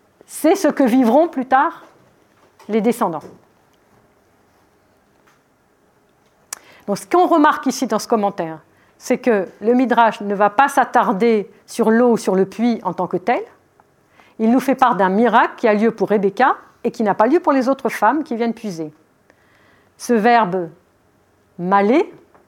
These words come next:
mala, ça dépend comment le remplir,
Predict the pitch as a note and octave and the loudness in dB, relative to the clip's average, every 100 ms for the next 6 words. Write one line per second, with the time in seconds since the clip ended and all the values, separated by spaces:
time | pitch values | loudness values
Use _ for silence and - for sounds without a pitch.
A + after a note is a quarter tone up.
0 | _ _ _ _ _ _ _ _ _ F3+ | _ _ _ _ _ _ _ _ _ 0
1 | G3 A3+ D#4+ - - F3 E3+ F#3+ F#3+ F3+ | 2 4 2 -2 -10 -8 -6 -6 -6 -6
2 | F3+ F3 D#3+ D#3 - _ _ _ _ _ | -6 -6 -8 -14 -20 _ _ _ _ _
3 | _ _ - G#3+ - G3 D4+ | _ _ -2 2 2 2 2